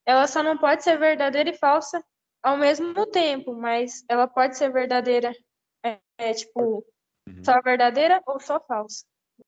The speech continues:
Speaker 1: caso.
Speaker 2: Pode, pode. Não, e pode ser a mesma coisa.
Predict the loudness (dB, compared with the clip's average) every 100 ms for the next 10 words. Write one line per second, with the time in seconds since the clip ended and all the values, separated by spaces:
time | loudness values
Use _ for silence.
0 | -18 -16 -16 -4 2 2 2 -8 0 2
1 | 2 -2 -4 -2 -2 0 0 0 0 -2
2 | 0 -2 -4 -6 0 0 0 -14